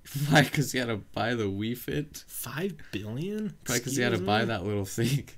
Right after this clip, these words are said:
Speaker 1: so.
Speaker 2: Or maybe it was just huge in Japan.
Speaker 1: I don't know.
Speaker 2: The Lineage series,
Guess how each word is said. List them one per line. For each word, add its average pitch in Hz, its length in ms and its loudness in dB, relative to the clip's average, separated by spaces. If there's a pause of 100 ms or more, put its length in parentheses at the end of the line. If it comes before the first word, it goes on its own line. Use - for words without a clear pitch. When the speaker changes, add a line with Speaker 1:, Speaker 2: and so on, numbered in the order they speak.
Speaker 1:
so. 92 480 -4 (240)
Speaker 2:
Or 120 140 0
maybe 147 300 6
it 131 40 4
was 113 140 2
just 104 280 -4
huge 120 320 0
in 101 300 -4 (880)
Japan. 135 580 -4 (360)
Speaker 1:
I - 40 -6
don't 101 400 -4
know. 104 60 -8 (1600)
Speaker 2:
The 98 160 -6
Lineage 110 560 -2
series, 113 500 -2